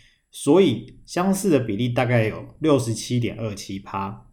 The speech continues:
就是大概三万多字里面只有一万多字是不相同的啊，有一些是无意义的不相同文字啦。那真正的不相同文字大概只占了三分之一啊，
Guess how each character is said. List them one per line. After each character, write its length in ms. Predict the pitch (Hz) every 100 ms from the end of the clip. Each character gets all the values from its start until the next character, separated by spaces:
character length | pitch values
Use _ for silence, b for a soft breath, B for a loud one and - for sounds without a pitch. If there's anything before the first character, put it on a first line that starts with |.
| _ _ _ -
就 60 |
是 80 | 135
大 100 | 139
概 140 | 147 131
三 200 | 135 139
万 180 | 143
多 160 | 123 127
字 160 | 120 120
里 80 |
面 200 | 92 113
只 80 | -
有 120 | 120
一 100 | 113
万 180 | 127 147
多 160 | 123 123
字 200 | 120 113
是 200 | 113 117
不 160 | 117
相 280 | 120 117 113
同 220 | 117 98 98
的 240 | - - _ -
啊， 100 | 101
有 140 | 104
一 40 | -
些 180 | 160
是 120 | 156 165
无 140 | 131
意 140 | 143 151
义 100 | 156
的 80 |
不 120 | 127 127
相 180 | 139
同 180 | 127 117
文 160 | 110 113
字 160 | 123
啦。 160 | 104 - B B B -
那 120 | 139
真 240 | 123 165
正 140 | 170 139
的 60 |
不 180 | 120 170
相 180 | 151 147
同 200 | 123 107
文 100 | 107
字 120 | 120
大 100 | 123
概 140 | 120 113
只 180 | -
占 160 | 92 117
了 80 | 101
三 180 | 107 104
分 160 | 107
之 160 | 104 107
一 300 | 98 95 120 B B B -
啊， 240 | 92 -